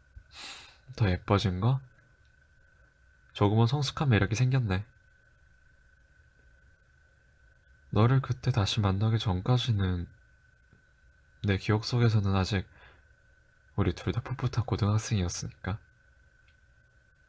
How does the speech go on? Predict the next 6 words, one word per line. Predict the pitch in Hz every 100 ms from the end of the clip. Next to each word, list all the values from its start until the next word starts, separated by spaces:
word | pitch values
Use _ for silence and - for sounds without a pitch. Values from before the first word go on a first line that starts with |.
| _ _ _ _ _ _ _ _ _
실망하지 | - - 151 160 151 139 101
않았냐고? | 85 90 90 87 135 - _ _ _ _ _ _ _ _ _ _ _ _ _
<laughs> | - - -
갑자기 | - 104 - 110
무슨 | 98 90 113
소리야? | 117 104 92 87 110